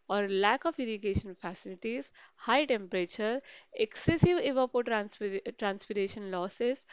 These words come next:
low soil holding capacity, et cetera.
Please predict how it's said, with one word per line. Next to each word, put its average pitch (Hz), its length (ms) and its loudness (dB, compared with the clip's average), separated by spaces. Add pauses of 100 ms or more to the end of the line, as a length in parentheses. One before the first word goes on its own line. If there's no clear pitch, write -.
(340)
low 254 380 2
soil 233 400 2
holding 214 500 -2 (160)
capacity, 196 600 -4
et - 100 -14
cetera. - 460 -8